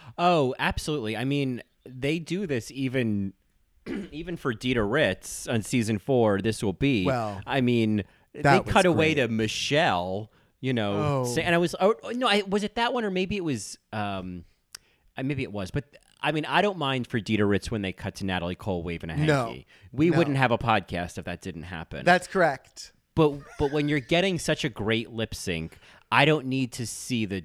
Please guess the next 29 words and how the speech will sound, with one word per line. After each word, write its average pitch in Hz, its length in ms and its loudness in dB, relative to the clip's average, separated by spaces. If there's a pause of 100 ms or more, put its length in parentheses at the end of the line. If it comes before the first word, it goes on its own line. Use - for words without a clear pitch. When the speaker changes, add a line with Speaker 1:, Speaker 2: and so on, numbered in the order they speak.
(140)
Speaker 1:
I 131 60 0
don't 156 100 2
need 156 120 0
to 123 80 -10
see 131 160 -6
Michelle 110 420 -2
getting 95 200 -2
her 92 100 -2
life. 82 320 -8
I 196 100 -2
know 202 140 -2
she's - 180 -10
getting 64 200 -8
her 73 60 -10
life. 60 320 -12
I'm 170 120 -6
not 160 140 -4
worried 113 220 -8
about - 220 -10
it. - 80 -14 (280)
I 147 40 -6
need 165 140 -4
to 156 60 -6
see 127 300 -6 (480)
Dita 113 200 -4
Ritz. - 520 -14 (340)
And 120 200 0
Speaker 2:
Yes. 165 160 4
Speaker 1:
so 151 280 2